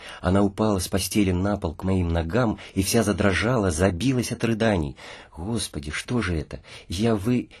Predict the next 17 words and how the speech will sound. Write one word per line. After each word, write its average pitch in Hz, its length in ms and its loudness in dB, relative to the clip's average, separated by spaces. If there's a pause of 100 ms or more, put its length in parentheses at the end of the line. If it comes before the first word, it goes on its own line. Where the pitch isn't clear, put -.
я 113 280 0
вас 110 180 -2
оскорбила, 104 680 0
обидела, 98 680 -2 (260)
за 104 200 4
всю 135 320 2
вашу 113 340 2
доброту 104 540 4
облаяла, 101 720 4 (160)
и 131 120 8
вы 147 220 10
же 127 120 4
просите 131 500 2
прощения. 120 680 2 (200)
Родная, 107 720 4
милая, 113 640 8 (120)
ангел! 110 640 0